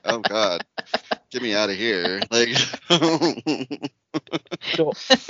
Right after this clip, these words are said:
Speaker 2: I went in on the same day as a, a cousin of mine, and he went to, uh, Sydney, Australia, Cantonese speaking.
Speaker 1: Ouch.
Speaker 2: And so he was there for three months.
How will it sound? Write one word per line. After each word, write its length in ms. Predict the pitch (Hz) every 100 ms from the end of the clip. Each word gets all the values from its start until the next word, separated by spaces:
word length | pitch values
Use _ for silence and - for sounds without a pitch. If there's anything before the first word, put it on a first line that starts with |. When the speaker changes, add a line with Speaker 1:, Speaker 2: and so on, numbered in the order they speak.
| - - - - _ - _ - 180
Speaker 2:
I 80 |
went 260 | 214 208 185
in 380 | 180 196 180 156
on 220 | 143 151
the 100 | 139
same 340 | - 165 156 139
day 400 | 147 143 139 139
as 240 | 127 117
a, 300 | 120 120 113
a 80 | 127
cousin 300 | - 156 151
of 80 | 127
mine, 340 | 123 120 123
and 120 | 117 113
he 140 | 151
went 300 | 147 139 123
to, 680 | - 135 127 120 117 110 110 -
uh, 400 | 110 113 117 - - _ _
Sydney, 320 | - 165 147
Australia, 540 | 131 120 147 139 139
Cantonese 560 | 127 143 139 131 139 156
speaking. 520 | - 190 185 190 208 208 _ _ _
Speaker 1:
Ouch. 300 | 95 113 -
Speaker 2:
And 80 | 123
so 120 | 127
he 140 | 135
was 140 | 165 156
there 200 | 147 139
for 120 | 117
three 220 | 113 143
months. 420 | 139 120 117 -